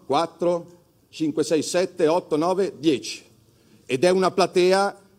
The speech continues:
agevolata, comunque, perché il problema dei seicento euro di asilo nido penso che qua dentro non si senta. E quindi, eh, questa è l'idea di governo. Qualche giornalista, e chiudo, m'ha chiesto: "Ma perché vai a Cernobbio?"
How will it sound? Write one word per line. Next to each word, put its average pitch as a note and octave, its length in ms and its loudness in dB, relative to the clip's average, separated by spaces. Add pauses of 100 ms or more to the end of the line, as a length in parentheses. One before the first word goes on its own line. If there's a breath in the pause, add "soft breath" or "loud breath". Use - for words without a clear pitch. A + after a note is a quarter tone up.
(300)
agevolata, C#3+ 1080 0 (160)
comunque, A2+ 460 -2
perché G#2+ 220 -2
il B2 80 0
problema D3 340 0
dei C#3 120 2
seicento D3+ 520 0
euro D3+ 200 4
di C3+ 120 0
asilo D3+ 260 0
nido C#3+ 280 2
penso C3 340 -2
che A#2+ 120 -2
qua B2+ 140 2
dentro B2+ 500 2 (440 loud breath)
non A#2+ 240 -4
si C3 160 -8
senta. E2 500 -12 (580 soft breath)
E D#3+ 140 0
quindi, A3 720 -2 (100)
eh, A2 320 -14 (160)
questa G3+ 400 2
è D#3 40 2
l'idea D3 320 0
di B2+ 100 -4
governo. A#2+ 720 -2 (340)
Qualche E3+ 340 0
giornalista, F3 640 -2
e C#3 80 -2
chiudo, D#3 340 0
m'ha C3+ 140 -2
chiesto: D3 420 -2
"Ma C3 120 -4
perché C#3 280 -4
vai D3 160 0
a A#2 80 -4
Cernobbio?" F#2 640 -6